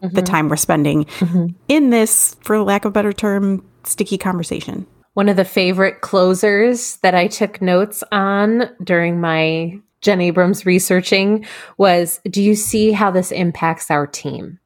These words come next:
Speaker 2: Do you see the impact that this is having on other people?"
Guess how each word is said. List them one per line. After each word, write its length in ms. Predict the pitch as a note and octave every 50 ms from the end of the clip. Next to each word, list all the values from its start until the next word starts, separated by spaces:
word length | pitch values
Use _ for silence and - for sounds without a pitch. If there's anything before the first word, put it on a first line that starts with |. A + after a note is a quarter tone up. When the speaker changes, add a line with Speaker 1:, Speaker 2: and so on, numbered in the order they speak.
| -
Speaker 2:
Do 100 | - - F#3+
you 60 | F3+
see 280 | - - - G3+ F#3+ F3
the 200 | F3+ F3+ - F3
impact 480 | F3+ F3 F3 - F3+ D#3+ D#3+ - -
that 140 | D#3+ D#3 D#3
this 200 | D#3+ D3+ - -
is 120 | D3+ D3
having 420 | - - E3 D#3 D#3 D#3 D#3+ D#3 D#3
on 120 | D3+ D3+ D3+
other 180 | D3 D3+ D3+ D3
people?" 400 | - E3 E3+ F3 - G#3 A3